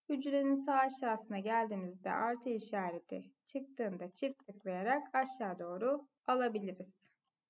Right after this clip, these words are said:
Böylelikle formülü aşağı satırlara da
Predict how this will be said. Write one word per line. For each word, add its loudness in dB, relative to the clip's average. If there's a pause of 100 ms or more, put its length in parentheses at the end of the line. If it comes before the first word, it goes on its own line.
(160)
Böylelikle 0
formülü 0
aşağı -2
satırlara -6
da -2